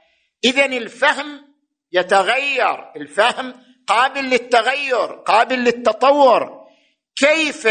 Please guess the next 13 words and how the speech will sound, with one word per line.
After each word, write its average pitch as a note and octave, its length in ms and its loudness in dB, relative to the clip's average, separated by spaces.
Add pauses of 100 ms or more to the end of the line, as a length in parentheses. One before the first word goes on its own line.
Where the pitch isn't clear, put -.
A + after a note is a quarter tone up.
نجعل G3 1160 -2
أدوات G#3 760 2 (260)
تضبط C#4+ 760 2 (1700)
مسيرة C#4 560 0
الفهم C4+ 420 -2
البشري؟ C4 960 -4 (280)
هذه - 140 -10
مشكلة B3+ 380 2
عويصة. A#3 840 -2 (500)
إذن D4 220 0
إحنا C#4+ 180 -4
لابد D#4 340 0
نعترف D4 680 -2